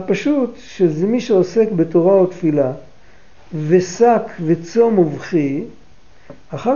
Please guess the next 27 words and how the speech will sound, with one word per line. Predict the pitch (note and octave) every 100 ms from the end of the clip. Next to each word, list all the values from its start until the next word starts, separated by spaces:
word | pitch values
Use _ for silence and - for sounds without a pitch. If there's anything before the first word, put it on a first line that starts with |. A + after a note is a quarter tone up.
| C#4
כך | -
כשיוצא | - D#3+ -
לאוויר | A3+ G3+ E3+ G#3
העולם | G3 F3 F3 F3+ D3
ורואה | C#3 E3 F#3+
בני | E3 F3
אדם | D#3 D3+ F#3 F3
שאינם | - D3+ E3+ G3
נוהגים | F3+ D#3+ C#3+ D3
כך, | C#3 C#3+ D3 - - - - - - - - -
הוא | F3
מעורר | F#3 G#3+ C4 D#4 A#3+
דין | D4+ D#4
עליהם, | C#4 A#3+ G#3 F3 F3+ - - -
כנזכר | F#3 F3 - G3+ F#3
לעיל. | F3 D3+ C#3 - - - - - - - - - - - - -
מה | D#3+
שאין | C#3+ G3 C4 C#4
כן, | - F3 D#3+
כשהוא | - F3+
במדרגה | F3+ D#3+ D3+ D3+ D3 G#3+ G#3+
זו, | F3 G#3+ F#3+ D#3+ D#3+ G#3 - - - - - - - - - - - - - -
שיוכל | - - F3 D#3 - A#3
להיות | G3+ G3+ G#3
מעורב | F#3+ E3+ F3 F#3+
עם | G3
הבריות. | E3+ D3+ D#3 C3+ B2